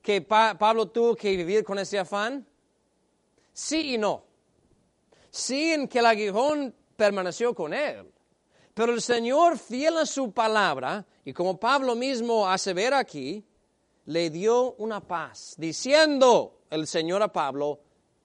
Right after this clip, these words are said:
"Bástate mi gracia, porque mi poder se perfecciona en tu debilidad". Hermanos, el Señor siempre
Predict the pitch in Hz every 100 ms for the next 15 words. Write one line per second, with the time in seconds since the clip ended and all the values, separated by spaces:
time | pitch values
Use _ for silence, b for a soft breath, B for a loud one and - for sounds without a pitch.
0 | _ 131 175 226 254 - - 208 208 208
1 | 208 208 175 _ 143 165 185 180 180 175
2 | _ _ - 151 180 165 - 165 147 139
3 | 143 135 196 196 147 156 202 196 - 143
4 | 139 120 120 - 214 147 123 135 b b
5 | _ 139 123 - 233 117 127 147 b -
6 | 143 139 135 123 101 - _ _ _ _
7 | _ _ _ _ _ b b b 190 226
8 | 202 - b b b _ 214 202 226 214
9 | 226 247 254 - - - - 226 269 277
10 | 220 170 165 131